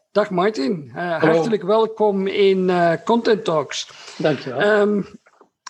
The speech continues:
Speaker 1: ik denk dat, eh, dat de meeste Belgen jou hier niet kennen, dus ik stel voor dat je jezelf even kort voorstelt. Wie is Martin de Munnik?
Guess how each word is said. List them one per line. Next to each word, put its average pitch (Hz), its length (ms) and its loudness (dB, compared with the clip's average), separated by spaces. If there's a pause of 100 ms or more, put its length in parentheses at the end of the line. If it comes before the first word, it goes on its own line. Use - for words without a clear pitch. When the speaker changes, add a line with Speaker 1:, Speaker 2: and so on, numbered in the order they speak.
(120)
Speaker 1:
ik 208 160 -2
denk 240 180 4
dat, 220 220 0
eh, 208 260 4
dat 202 160 0
de 208 60 -2
meeste 208 600 -2
Belgen 285 340 0
jou 247 260 2
hier 220 100 2
niet 233 220 0
kennen, 294 320 0
dus 202 160 -2
ik 202 140 -4
stel 202 260 0
voor 247 360 0
dat 220 200 0
je 208 140 -4
jezelf 190 560 0
even 190 340 0
kort 240 300 -4
voorstelt. 190 680 0
Wie 240 160 0
is 220 140 0
Martin 175 380 0
de 151 60 -4
Munnik? 123 420 -8